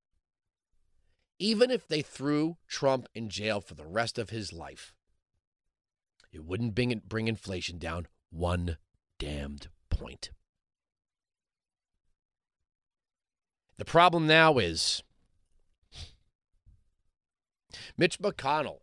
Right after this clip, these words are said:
is out there attacking conservatives. You heard Kelly Chavaka on the program yesterday. If you didn't, go back and listen.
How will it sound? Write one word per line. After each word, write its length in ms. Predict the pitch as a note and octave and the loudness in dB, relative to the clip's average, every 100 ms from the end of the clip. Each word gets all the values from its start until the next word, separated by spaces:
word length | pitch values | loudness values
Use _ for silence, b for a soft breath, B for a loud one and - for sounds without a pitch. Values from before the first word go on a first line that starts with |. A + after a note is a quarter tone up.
| - | -14
is 160 | A#2 | -8
out 260 | A#2+ C3 - | -2 -4 -2
there 140 | A2+ | -8
attacking 540 | G#2+ - A#2 A2 A2 - | -8 -8 -10 -10 -14 -16
conservatives. 720 | A#2 - C3+ A#2 D2+ - - _ _ _ _ _ _ _ - - - - - _ _ _ _ _ _ - | -14 -10 -10 -10 -18 -20 -20 _ _ _ _ _ _ _ -20 -20 -20 -20 -20 _ _ _ _ _ _ -8
You 120 | A2+ | 2
heard 180 | D3+ - | 2 4
Kelly 240 | D#3 D#3 | 2 2
Chavaka 500 | - C3 D3 D#3 B2 | 2 4 4 4 2
on 140 | G#2+ | 0
the 60 | A#2 | -2
program 480 | - B2+ A2 C3 B2+ | 2 2 4 2 4
yesterday. 420 | C#3 - E2 - _ _ _ _ _ _ | 0 -2 -12 -14 _ _ _ _ _ _
If 100 | A#2+ | -10
you 60 | A2+ | -6
didn't, 280 | A2 C#3+ C3 | -2 -2 0
go 100 | C#3 | 2
back 260 | C3 C3 | 2 2
and 80 | B2+ | -2
listen. 320 | A#2+ B2+ - | -2 -2 -4